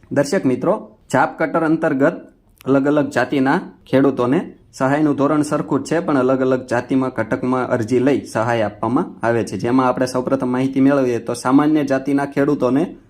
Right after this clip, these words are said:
ચાપ કટર, operated by engine, electric motor, power tiller અને ટ્રેક્ટરની ખરીદી પર સહાય યોજના, એટલે કે દર્શક મિત્રો,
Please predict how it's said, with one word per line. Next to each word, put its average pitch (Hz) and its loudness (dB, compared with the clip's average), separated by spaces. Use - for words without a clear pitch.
ચાપ 147 0
કટર, 131 -2
operated 143 0
by 143 2
engine, 147 4
electric 147 -2
motor, 143 2
power 139 2
tiller 139 0
અને 139 -2
ટ્રેક્ટરની 139 2
ખરીદી 139 0
પર 147 0
સહાય 120 -4
યોજના, 110 -2
એટલે 131 4
કે 156 4
દર્શક 139 0
મિત્રો, 113 -2